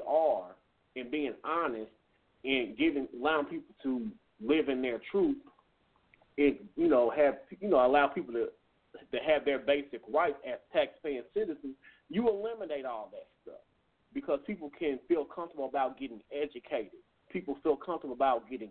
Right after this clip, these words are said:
tested. People feel comfortable about doing what they need to do to protect the health of themselves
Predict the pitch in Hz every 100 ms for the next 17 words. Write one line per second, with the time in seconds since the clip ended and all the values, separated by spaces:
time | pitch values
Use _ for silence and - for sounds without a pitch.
0 | - 180 151 - - - _ _ _ 185
1 | 180 139 - 139 - 170 156 131 123 139
2 | 127 - _ _ - - 165 156 139 151
3 | 165 156 143 139 120 131 156 127 _ _
4 | _ - - 123 - 160 - _ _ 117
5 | 160 156 147 123 123 - 170 160 131